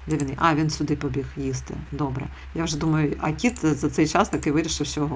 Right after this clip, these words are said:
коротше, йому по-, треба там, я не знаю, на роботу. <laughs> А, треба лінять.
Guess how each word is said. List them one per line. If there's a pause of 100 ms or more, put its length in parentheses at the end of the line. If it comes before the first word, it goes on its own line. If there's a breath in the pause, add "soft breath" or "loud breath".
коротше,
йому
по-, (380)
треба
там,
я
не
знаю,
на
роботу.
<laughs> (540 loud breath)
А, (100)
треба
лінять.